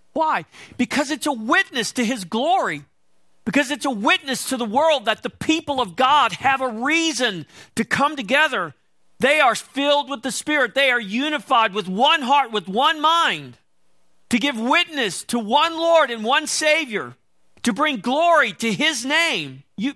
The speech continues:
there are just some things you don't have to ask about. You don't have to pray about.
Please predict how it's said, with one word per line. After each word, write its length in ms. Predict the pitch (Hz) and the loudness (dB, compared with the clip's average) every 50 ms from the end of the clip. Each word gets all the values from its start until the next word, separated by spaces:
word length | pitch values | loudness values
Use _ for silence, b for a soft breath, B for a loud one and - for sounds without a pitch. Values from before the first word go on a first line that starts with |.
| _ - | _ -4
there 160 | 202 269 277 | -2 0 0
are 80 | 269 254 | 0 -2
just 260 | 196 214 269 - - | -4 -6 -6 -6 -4
some 220 | 285 277 285 294 | -4 -4 -4 -4
things 340 | - - 220 214 208 175 160 | -6 -6 -4 -4 -6 -6 -8
you 60 | 220 | -6
don't 180 | 214 208 196 170 | -4 -4 -4 -2
have 200 | 160 165 165 - | -2 -4 -4 -4
to 120 | - - | -6 -6
ask 280 | - 147 143 139 - - | -4 -4 -4 -6 -8 -10
about. 340 | - - 87 82 60 - _ _ _ _ _ _ _ _ _ _ _ _ _ _ _ _ _ _ _ _ _ _ | -10 -10 -8 -8 -10 -12 _ _ _ _ _ _ _ _ _ _ _ _ _ _ _ _ _ _ _ _ _ _
You 80 | - 147 | -4 -2
don't 120 | 156 151 | 0 0
have 120 | 151 156 - | -2 -4 -6
to 60 | _ | _
pray 200 | - - 147 131 | -4 -2 -2 -2
about. 300 | 123 101 110 98 87 - | -2 -4 -6 -6 -6 -8